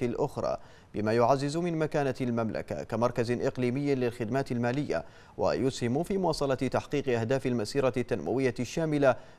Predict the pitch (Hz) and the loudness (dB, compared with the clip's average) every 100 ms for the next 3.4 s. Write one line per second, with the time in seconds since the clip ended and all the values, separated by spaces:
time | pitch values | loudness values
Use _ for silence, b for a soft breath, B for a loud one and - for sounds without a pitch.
0 | - 160 196 226 220 190 185 127 85 147 | -4 -2 0 0 0 -2 -2 0 0 2
1 | 143 143 101 101 135 131 120 110 135 127 | 0 0 0 0 -2 -2 -2 -2 0 2
2 | 131 117 107 147 123 110 87 131 127 113 | 2 0 -2 -2 -2 0 2 2 2 0
3 | 107 107 151 104 | 0 0 0 -2